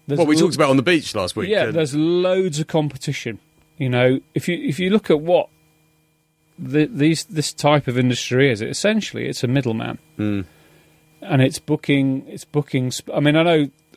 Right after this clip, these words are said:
Speaker 1: some tour operators, you know, they own their own fleet of aeroplanes
Speaker 2: I
Speaker 1: and
Speaker 2: think
Speaker 1: they
Speaker 2: Thomas Cook does.
Speaker 1: Yeah. And they,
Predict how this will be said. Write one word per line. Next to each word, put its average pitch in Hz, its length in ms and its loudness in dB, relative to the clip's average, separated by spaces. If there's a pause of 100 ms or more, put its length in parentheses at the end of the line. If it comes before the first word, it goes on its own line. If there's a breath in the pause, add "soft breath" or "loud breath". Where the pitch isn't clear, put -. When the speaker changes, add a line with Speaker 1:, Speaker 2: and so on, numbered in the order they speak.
(300 soft breath)
Speaker 1:
some 147 260 0
tour 139 300 2
operators, 123 600 2
you 120 60 -2
know, 120 100 2
they 120 160 4
own 120 200 2
their 117 140 0
own 113 220 0
fleet 127 280 -8
of 123 60 -2
aeroplanes 113 720 0
Speaker 2:
I - 20 -6
Speaker 1:
and 110 80 -6
Speaker 2:
think 110 100 -4
Speaker 1:
they - 40 -2
Speaker 2:
Thomas 156 180 2
Cook - 200 0
does. 92 300 -6
Speaker 1:
Yeah. 131 280 0 (480 loud breath)
And 131 200 2
they, 127 300 0